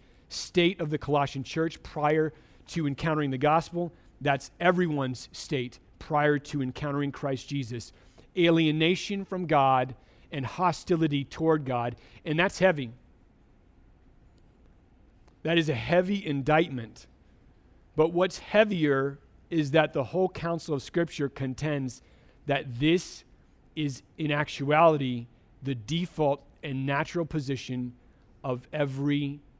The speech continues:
human being without exception. This is who we are by nature. Ephesians two says this, speaking to the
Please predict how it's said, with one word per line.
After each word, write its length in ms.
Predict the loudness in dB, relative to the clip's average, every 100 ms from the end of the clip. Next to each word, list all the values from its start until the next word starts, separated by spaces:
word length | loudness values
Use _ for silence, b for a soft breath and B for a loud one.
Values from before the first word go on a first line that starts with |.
| _
human 480 | -14 -4 -2 -2 -4
being 480 | -4 -4 -6 -8 -12 _ _ -10
without 280 | -4 -4
exception. 640 | -6 -8 -10 -10 -14 -14 -14 -10
This 180 | -10 -8
is 120 | -12
who 180 | -4 -4
we 240 | -4 -6
are 220 | -4 -6
by 220 | -6 -8 -8
nature. 440 | -10 -12 -16 -20 -20 _ _ -20 _ _ _ _ _ _ _ _ _ _ _ _ _ _ _ _ _ _ _ _ -20 _
Ephesians 560 | -10 -4 -4 -2 -6 -6
two 180 | -6
says 300 | -4 -4 -2
this, 360 | -2 -4 -6 -16 _ _ _ _ _ _ _ _ B B B B -20
speaking 420 | -2 -2 0 -4
to 80 | -4
the 180 | -4